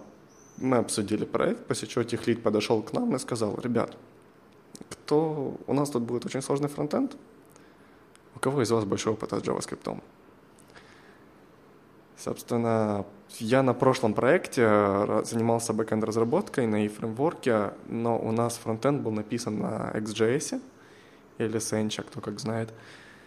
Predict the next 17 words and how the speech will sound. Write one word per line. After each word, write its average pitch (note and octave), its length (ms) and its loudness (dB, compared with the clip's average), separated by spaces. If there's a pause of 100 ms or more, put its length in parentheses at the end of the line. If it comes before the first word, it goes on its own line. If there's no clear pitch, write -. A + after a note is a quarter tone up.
(800)
И D3+ 160 0
не D3 140 4
сказать D#3 380 2
бы, D3+ 80 -2
что - 140 -2
я C#3+ 100 4
JavaScript'ом D3 560 0
занимался, A2 500 2
иногда A2 380 4
нужно A2 240 0
было G2+ 400 0
скопировать G#2+ 420 -2
какой-нибудь G#2 580 -2
модуль, D3+ 320 2
изменить G#2 360 2
его G#2+ 100 -2
конфигурацию A2 1080 -2